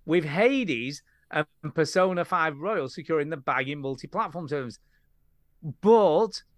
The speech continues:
both Hades and Persona five Royal are Game Pass games.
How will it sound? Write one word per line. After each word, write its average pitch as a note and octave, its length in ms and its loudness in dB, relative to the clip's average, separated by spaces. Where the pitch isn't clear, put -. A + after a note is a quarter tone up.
both G#3 360 2
Hades A3 480 -2
and G3+ 120 -8
Persona F#3+ 440 -2
five D#3+ 300 2
Royal D3+ 360 2
are D#3 160 4
Game D3+ 440 -2
Pass D3 340 -4
games. D#3 600 -6